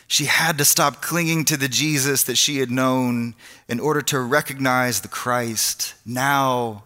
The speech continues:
present to her. This story in John's gospel, it's a retelling of sorts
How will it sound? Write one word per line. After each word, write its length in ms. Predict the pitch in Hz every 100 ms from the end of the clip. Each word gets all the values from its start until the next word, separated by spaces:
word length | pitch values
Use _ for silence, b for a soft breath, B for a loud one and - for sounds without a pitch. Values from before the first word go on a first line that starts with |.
| _
present 340 | 131 117 110 -
to 160 | 101
her. 280 | 98 113 - _ _ _ _ _ _ _ _ _ _ _ _ _ _ _ -
This 160 | 156
story 640 | - - 165 175 160 135 113 104 -
in 140 | 139
John's 320 | 135 143 139 127
gospel, 420 | 131 127 - 127
it's 140 | 147
a 60 | 143
retelling 840 | 135 196 - - 202 202 190 143
of 100 | 120
sorts 840 | - 110 104 110 - - - -